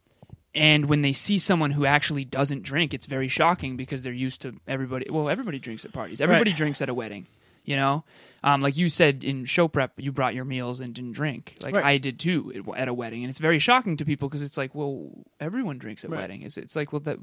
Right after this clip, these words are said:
Speaker 1: that doesn't mean everyone has to."
Speaker 2: Yeah, and I don't wanna be everyone.
Speaker 1: I don't wanna be everyone either. Exactly.
Speaker 2: I wanna be the one percent of people who does,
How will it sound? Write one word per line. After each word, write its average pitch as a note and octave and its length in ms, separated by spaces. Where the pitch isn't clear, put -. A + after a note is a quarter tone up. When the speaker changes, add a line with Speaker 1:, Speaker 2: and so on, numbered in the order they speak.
Speaker 1:
that D3 120
doesn't C#3+ 140
mean C#3 120
everyone B2 220
has C#3+ 280
to." - 100
Speaker 2:
Yeah, D3+ 160
and E3 260
I D#3+ 140
don't E3+ 180
wanna D3 220
be C#3+ 120
everyone. F#3+ 440
Speaker 1:
I D#3 140
don't D3+ 100
wanna C3+ 140
be C3 100
everyone B2 300
either. B2+ 320
Exactly. C#3 380
Speaker 2:
I D3+ 120
wanna F#3 300
be G3+ 100
the F#3+ 80
one G3 300
percent G3 560
of D3+ 200
people E3+ 260
who D#3 100
does, D#3 640